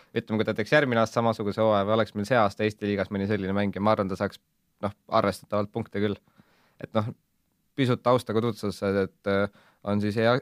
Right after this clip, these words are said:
Eesti Jalgpalli Ajakirjanikklubi, kuhu mina ja Raul kuulume, ja siis Eesti Jalgpalliliidu seal inimesed hääletavad, et, äh,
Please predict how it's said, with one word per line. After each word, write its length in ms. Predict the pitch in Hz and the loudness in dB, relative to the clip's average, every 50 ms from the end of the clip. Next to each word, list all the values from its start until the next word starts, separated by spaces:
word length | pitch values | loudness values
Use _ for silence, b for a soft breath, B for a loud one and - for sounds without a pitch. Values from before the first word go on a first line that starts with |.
| - - | -2 -4
Eesti 260 | 127 120 - - 120 | -4 -4 -2 0 -2
Jalgpalli 300 | 117 113 - - 107 110 135 | -2 -2 -2 -4 0 2 2
Ajakirjanikklubi, 580 | 151 143 123 113 110 104 - 113 104 110 107 | 2 2 2 0 0 -2 -2 -4 -2 -2 -2
kuhu 160 | 101 104 110 | -2 -2 -2
mina 220 | 107 107 104 104 104 | 0 0 2 2 2
ja 40 | 101 | 2
Raul 200 | 107 107 104 95 | 2 2 0 0
kuulume, 380 | - 104 104 104 98 92 98 98 | -2 -2 0 0 0 -2 -2 -4
ja 40 | |
siis 140 | 98 104 98 | -4 -2 -2
Eesti 220 | 110 110 - - 107 | -2 -2 -2 -2 -4
Jalgpalliliidu 640 | 104 101 - - 98 98 101 104 104 101 - 92 | -4 -4 -2 -2 -2 0 0 0 0 -2 -2 -6
seal 300 | 90 - 95 92 90 90 80 | -4 -2 -2 -2 -2 -2 -4
inimesed 340 | 95 95 95 87 90 98 98 | -2 -2 -2 -2 -2 -2 -2
hääletavad, 540 | 98 101 92 90 - - 90 92 90 - | 0 0 0 -2 -2 -2 -2 -2 -2 -4
et, 200 | 92 - _ - | -6 -12 _ -4
äh, 120 | 92 92 | -2 -2